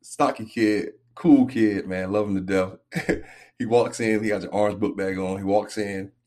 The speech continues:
and he says, "Ricky, how the hell are you?" <laughs> And then he walks out, and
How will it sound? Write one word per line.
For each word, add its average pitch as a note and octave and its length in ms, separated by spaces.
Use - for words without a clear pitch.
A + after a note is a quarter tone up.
and A#2 460
he A2 120
says, G2+ 440
"Ricky, F3 200
how E3 120
the C#3+ 60
hell A#2+ 220
are E2+ 120
you?" - 140
<laughs> - 0
And - 800
then C#3 140
he C#3 60
walks C#3 380
out, B2+ 360
and C3 720